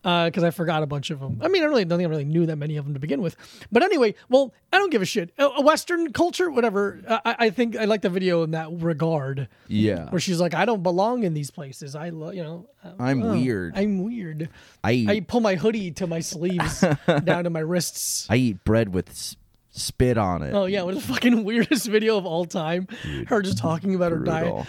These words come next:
Speaker 1: Who would have guessed it was weird?
Speaker 2: But it's not even weird, like, it's like, you're doing this.
Speaker 1: You're, exactly. No, that's the thing. That's what it is. It just feels so put on. It feels so insincere of, like,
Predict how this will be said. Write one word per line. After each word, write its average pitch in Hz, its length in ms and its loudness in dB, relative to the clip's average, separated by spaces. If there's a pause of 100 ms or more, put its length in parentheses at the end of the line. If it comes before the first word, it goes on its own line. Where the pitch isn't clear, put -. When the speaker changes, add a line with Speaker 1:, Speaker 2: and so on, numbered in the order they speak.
(160)
Speaker 1:
Who 427 220 8
would 349 100 -2
have 247 100 -4
guessed 214 380 2
it 165 120 -4
was 165 160 -2
weird? 135 460 -12 (720)
Speaker 2:
But 165 140 0
it's 202 120 -6
not 185 200 2
even 180 340 -2
weird, 104 480 2
like, 78 460 -4 (760)
it's 165 220 0
like, 165 220 -2 (180)
you're 170 160 -4
doing 87 440 -2
this. - 380 -6
Speaker 1:
You're, 269 160 2
exactly. 349 440 -4
No, 294 100 0
that's 320 160 2
the 320 100 0
thing. 233 300 0 (320)
That's 247 240 0
what 240 100 -2
it 285 120 0
is. 160 160 0
It 165 60 -8
just 202 200 -8
feels 226 220 0
so 233 320 2
put 247 340 0
on. 143 460 -4 (340)
It 180 120 0
feels 202 200 0
so 214 540 0
insincere 185 880 0
of, 143 100 -6
like, 147 460 -6